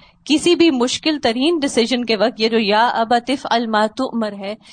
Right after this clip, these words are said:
یہ مشکل ترین، آ، ڈیسیژن میکنگ میں بیٹا اور باپ موافق کیسے ہیں،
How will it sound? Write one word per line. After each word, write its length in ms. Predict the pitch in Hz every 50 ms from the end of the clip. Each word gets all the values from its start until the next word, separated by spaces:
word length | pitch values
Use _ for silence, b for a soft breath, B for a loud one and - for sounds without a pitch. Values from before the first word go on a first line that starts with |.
| B B B B
یہ 160 | 208 208 254 269
مشکل 440 | 269 247 262 - - - 320 302 254
ترین، 320 | 262 233 247 262 269 269 262 254 - -
آ، 40 | 185 196 190 196 196 196 185
ڈیسیژن 460 | 185 208 - - 247 220 262 269 254 233
میکنگ 440 | 220 214 226 220 262 247 254 240
میں 200 | 226 220 226 233
بیٹا 560 | 233 233 170 160 190 196 208 214 208 - 240 233
اور 280 | 240 - - 214 214
باپ 560 | 202 190 175 196 185 190 196 214 214 - -
موافق 640 | 196 190 190 180 185 185 185 - 247 233 - - -
کیسے 360 | 202 202 220 214 - 247 220
ہیں، 180 | 220 190 165